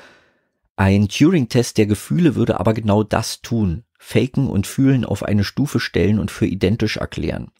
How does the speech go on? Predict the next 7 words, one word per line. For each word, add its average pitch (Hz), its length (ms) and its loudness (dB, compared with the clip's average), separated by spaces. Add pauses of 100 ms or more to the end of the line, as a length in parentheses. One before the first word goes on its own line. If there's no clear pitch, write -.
(320)
beziehungsweise 98 640 0
ein 87 320 -2
falsch - 340 -2
verstandener 90 500 0
Turing-Test 104 600 -2
der 101 240 0
Emotionen, 113 640 0